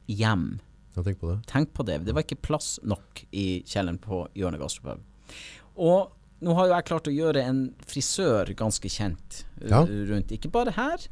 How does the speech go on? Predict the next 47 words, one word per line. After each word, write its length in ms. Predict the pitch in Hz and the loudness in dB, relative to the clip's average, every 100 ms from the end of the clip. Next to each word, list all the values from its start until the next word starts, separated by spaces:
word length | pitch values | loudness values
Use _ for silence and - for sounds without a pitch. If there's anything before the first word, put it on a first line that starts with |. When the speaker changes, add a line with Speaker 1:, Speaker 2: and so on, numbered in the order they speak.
| - - - - | -14 -16 -18 -8
Speaker 1:
men 300 | 175 175 175 | -2 -2 -2
hun 160 | 160 175 | -2 -2
har 120 | 214 | -2
nå 100 | 202 | -4
truffet 340 | - 208 226 185 | -6 -4 -2 -4
rundt 200 | 175 160 | -4 -4
en 80 | 139 | -2
halv 160 | 165 | -2
million 300 | 160 143 139 | -2 -2 -2
mennesker, 520 | 135 139 135 175 208 - - - | 0 -2 -2 -4 -4 -6 -16 -6
eh, 340 | 135 131 123 - | -2 -2 -4 -8
som 400 | - 123 123 - - | -4 -2 -2 -6 -8
dauer 600 | 123 143 160 104 90 95 | 4 4 6 2 -2 -2
når 140 | 104 101 | -2 0
de 40 | 95 | 0
ser 200 | 117 123 | 0 0
henne. 180 | 147 156 | -2 -2
Det 80 | 113 | -4
er 80 | - | 0
ikke 100 | 120 | 2
meg 180 | 123 120 | 2 -2
de 80 | |
ser 180 | 117 127 | -4 -4
på, 100 | 131 | -4
de 120 | 127 | -6
ser 180 | 113 113 | -4 -6
på 160 | - 101 | -4 -4
hun 140 | 107 104 | -2 -2
Wenche, 460 | 110 107 - 175 - | -2 -4 -6 -6 -2
Speaker 2:
Mhm. 340 | 98 85 104 139 | 2 2 2 2
Speaker 1:
frisør 420 | 139 131 113 107 | 0 2 0 0
Wenche, 380 | 123 127 202 190 | 0 -2 -4 -2
som 160 | 131 | 0
hun 100 | 123 | 0
blir 80 | 117 | -2
Speaker 2:
Frisør. 60 | - | 0
Speaker 1:
kalt 180 | 135 - | 0 0
for 200 | 143 135 | -2 -2
rundt 360 | 131 127 135 | -4 -4 -2
omkring. 300 | 127 147 170 - - - - - | -2 -2 -2 -6 -18 -20 -20 -2
Ehm, 720 | 127 123 123 120 120 107 - - - | 4 4 6 4 2 -2 -8 -12 -8
og 180 | 131 117 | -2 0
hun 100 | 143 | 2
har 80 | 135 | 2
nok 160 | 123 - | 0 -2
sikkert 240 | 131 113 | -4 -2
dobbelt 260 | 120 123 | -2 0